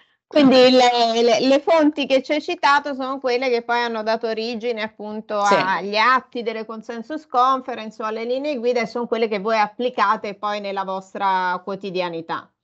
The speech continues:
Speaker 2: Sì, io cito, ho citato l'E S P gan perché ovviamente c'è un documento completo su tutte queste, eh, tematiche sul quale l'ho citato, ma anche la sigemp, la Società Italiana di Gastroenterologia e Nutrizione Pediatrica,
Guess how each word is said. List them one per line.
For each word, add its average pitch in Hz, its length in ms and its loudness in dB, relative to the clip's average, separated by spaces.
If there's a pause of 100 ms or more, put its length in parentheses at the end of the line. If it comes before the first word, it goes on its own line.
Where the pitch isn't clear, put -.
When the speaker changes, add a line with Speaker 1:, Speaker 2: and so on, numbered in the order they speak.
(140)
Speaker 2:
Sì, 240 420 0
io 302 160 4
cito, 285 380 -2
ho 233 480 -6
citato 247 460 -10
l'E 247 220 -8
S - 100 -20
P - 60 -20
gan 381 260 -12
perché 226 720 -10
ovviamente 214 540 -10
c'è 233 140 -12
un 202 140 -12
documento 240 960 -10
completo 175 880 -6 (340)
su 180 720 -8
tutte 233 320 -4
queste, 196 600 -6
eh, 165 1700 -12
tematiche 185 880 -6
sul 170 240 -10
quale 175 260 -6
l'ho 170 80 -8
citato, 160 460 -12
ma 175 160 -8
anche 285 360 -2
la 214 320 -4
sigemp, 214 520 -2
la 165 100 -12
Società 175 340 -14
Italiana 196 480 -8
di 175 60 -12
Gastroenterologia 175 800 -6
e 190 40 -4
Nutrizione 180 640 -6
Pediatrica, 165 880 -6